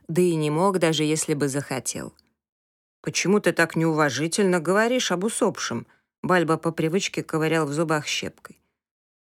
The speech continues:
«А ты позабыл, какой у нас был главный калибр?» «К чему сыпать соль на раны?»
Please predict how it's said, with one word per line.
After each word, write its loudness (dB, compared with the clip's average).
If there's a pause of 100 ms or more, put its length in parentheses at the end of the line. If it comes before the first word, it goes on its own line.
«А -4
ты -4
позабыл, 0
какой -2
у 2
нас 0
был 0
главный 0
калибр?» -4 (640)
«К -20
чему 0
сыпать 0
соль 0
на 2
раны?» 2